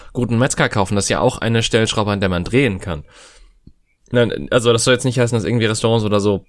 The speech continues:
ta-, nicht auch gutes Fleisch haben können oder sonstiges, aber wenn du halt wirklich, äh, einen Laden hast, dem du vertraust und, ähm, wo du halt weißt, dass das qualitativ hochwertig ist, dann kannst du auch dementsprechend diese Stellschraube für dich nehmen und dann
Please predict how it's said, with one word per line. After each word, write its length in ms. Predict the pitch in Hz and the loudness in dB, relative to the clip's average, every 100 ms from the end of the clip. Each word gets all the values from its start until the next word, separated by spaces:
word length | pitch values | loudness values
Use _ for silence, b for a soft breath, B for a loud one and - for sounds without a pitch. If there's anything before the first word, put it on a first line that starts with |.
| - | -8
ta-, 260 | 104 - | -6 -4
nicht 240 | 110 107 - | -4 -4 0
auch 280 | 110 117 | 2 2
gutes 240 | - 110 101 | 0 -2 -2
Fleisch 280 | 104 104 107 | 0 0 0
haben 200 | 92 92 | -2 -2
können 220 | 113 135 | -2 0
oder 160 | 139 | 0
sonstiges, 440 | 139 143 - 135 131 | 0 -2 -2 -4 -2
aber 260 | 104 107 B B B B | 2 2 B B B B
wenn 160 | - 113 | -2 0
du 120 | 120 | 2
halt 380 | 117 113 104 - | 2 2 -2 -10
wirklich, 560 | 113 117 120 113 - - | -4 -2 0 -4 -4 -4
äh, 260 | 98 98 98 | 0 2 2
einen 140 | 98 | 0
Laden 260 | 107 113 113 | 0 0 0
hast, 140 | 113 | -2
dem 100 | 110 | -4
du 60 | 104 | -4
vertraust 680 | - - 110 113 123 - B B B B B B | -6 -4 0 2 2 -2 B B B B B B
und, 560 | 113 107 107 101 95 - | -2 0 0 -2 -4 -6
ähm, 640 | 98 98 95 95 92 87 - _ _ | -4 -2 -2 -2 -4 -6 -12 _ _
wo 180 | - 113 | -6 -2
du 160 | 117 | 0
halt 200 | 107 104 | 0 0
weißt, 280 | 107 113 120 | 0 0 0
dass 140 | 117 - | -4 -6
das 140 | 101 | -4
qualitativ 520 | 117 101 104 95 95 | -2 -2 -4 -6 0
hochwertig 520 | 113 135 117 95 98 | 2 2 2 0 -2
ist, 200 | 82 92 | -8 -8
dann 240 | 90 85 - | -8 -10 -6
kannst 300 | 117 113 - | -4 -4 -4
du 100 | 95 | -4
auch 200 | 95 95 | -4 -4
dementsprechend 720 | 104 101 - 101 95 98 - B B B B _ 104 | -6 -6 -6 -6 -6 -8 -10 B B B B _ -8
diese 340 | 107 110 123 | -2 0 0
Stellschraube 500 | - 113 110 120 110 | 2 2 2 0 -2
für 140 | - | -2
dich 220 | 104 110 110 | -2 0 0
nehmen 400 | 107 127 135 104 | 0 0 0 -2
und 140 | 107 | -2
dann 280 | 107 107 | -2 -2